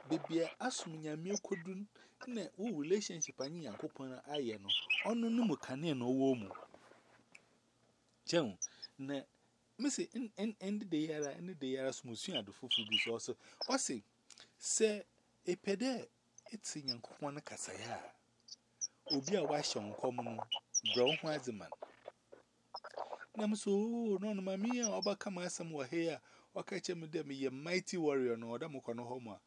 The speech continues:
yɛ a wabɔ mpae ama m." Ate, so wiadze no, nti, mete asɛm no, mese, "Ei,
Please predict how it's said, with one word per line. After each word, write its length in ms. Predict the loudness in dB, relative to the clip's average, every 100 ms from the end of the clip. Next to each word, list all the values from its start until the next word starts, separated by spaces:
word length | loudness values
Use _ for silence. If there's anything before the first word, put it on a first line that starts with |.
| _ _ _
yɛ 160 | 0 2
a 40 |
wabɔ 340 | 2 0 -2 -2
mpae 140 | -4 -6
ama 140 | -6
m." 60 | -6 -4 0 0 -2 -10 _ -20 _ _ _ _ _ -20 _
Ate, 280 | -6 -6 -8 -14 -12 -10 -4
so 80 | -2
wiadze 440 | 2 4 6 6
no, 500 | 4 2 -2 -2 2
nti, 260 | 4 2 0 0
mete 220 | 0 4 2
asɛm 260 | 2 0
no, 80 | 0
mese, 300 | 0 0 -2 -4 2
"Ei, 180 | 4